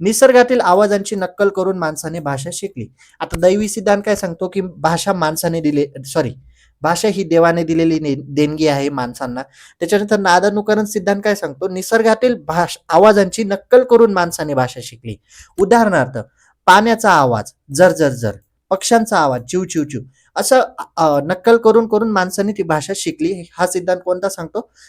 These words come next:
नादानुकरण सिद्धांत. त्याच्यानंतर तिसरा सिद्धांत आहे ध्वनी सिद्धांत,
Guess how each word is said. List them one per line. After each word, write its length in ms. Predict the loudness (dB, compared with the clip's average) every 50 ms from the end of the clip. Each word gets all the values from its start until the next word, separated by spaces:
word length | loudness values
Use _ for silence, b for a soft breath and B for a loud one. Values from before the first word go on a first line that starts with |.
| b b
नादानुकरण 640 | 0 2 2 2 2 0 0 -2 -4 -4 -4 -4 -6
सिद्धांत. 400 | -8 -10 -12 -8 -8 -8 -8 -8 -12 b b b b b b
त्याच्यानंतर 360 | -4 0 0 0 2 0 -2
तिसरा 420 | -2 -2 -4 -6 -2 0 2 2 2
सिद्धांत 320 | 0 -2 -4 -2 -2 0 0
आहे 80 | 0
ध्वनी 420 | -2 -2 -2 -2 0 0 0 0 -2
सिद्धांत, 420 | -4 -6 -6 -6 -6 -8 -8 -10